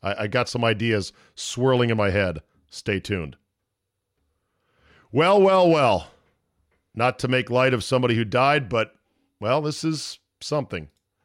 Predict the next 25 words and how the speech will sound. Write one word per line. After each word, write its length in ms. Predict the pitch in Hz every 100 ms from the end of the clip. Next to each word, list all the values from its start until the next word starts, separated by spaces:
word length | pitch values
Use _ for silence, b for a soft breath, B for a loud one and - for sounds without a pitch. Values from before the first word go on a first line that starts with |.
| b b b b b
At 180 | 131 110
the 260 | 135 131 -
Fresno 540 | - 170 180 143 175
Grizzlies 600 | 151 147 151 - 127 117
triple 400 | - 165 165 147
A 100 | 131
ballpark, 680 | 117 123 123 101 95 80 85 _ _ _ _ _ _
a 80 | 117
man 280 | 135 160 160
has 240 | 147 120
died 800 | 80 - 160 160 107 90 104 104 _ _ _ _ _
in 120 | 135 135
a 120 | 131
taco 720 | - - 175 - 131 95 - _ _ _ -
eating 460 | 131 117 104 90 - -
contest. 720 | 117 98 87 87 67 - - _ _ _ _ _ b b b b b b b _ _ _ 135
Yeah, 140 | 160
I 60 | 165
kid 280 | - 208 165
you 80 |
not, 360 | 202 202 170 - _ _ _ _ _ _
this 220 | 123 143
stuff 300 | - 160 156
can 140 | 170 151
happen. 460 | 160 156 120 117